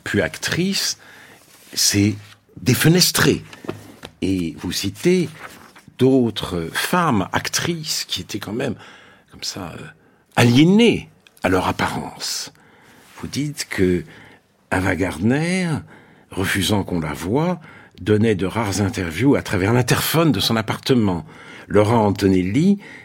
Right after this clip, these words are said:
termina recluse. Au cours des dernières décennies de sa vie, Eddie Lamar ne communiquait plus que par téléphone, même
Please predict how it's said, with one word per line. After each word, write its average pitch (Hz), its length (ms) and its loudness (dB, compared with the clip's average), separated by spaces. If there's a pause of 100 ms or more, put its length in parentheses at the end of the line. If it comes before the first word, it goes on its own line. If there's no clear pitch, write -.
(120)
termina 107 420 2
recluse. 113 800 4 (400)
Au 104 100 2
cours 110 320 4
des 104 140 0
dernières 117 440 2
décennies 101 460 2
de 90 100 -4
sa 92 260 0
vie, 131 340 0 (260)
Eddie 107 260 4
Lamar 135 640 2 (420)
ne 104 120 4
communiquait 110 640 4
plus 156 240 2
que 127 100 2
par - 240 -4
téléphone, 143 840 2 (400)
même 143 520 6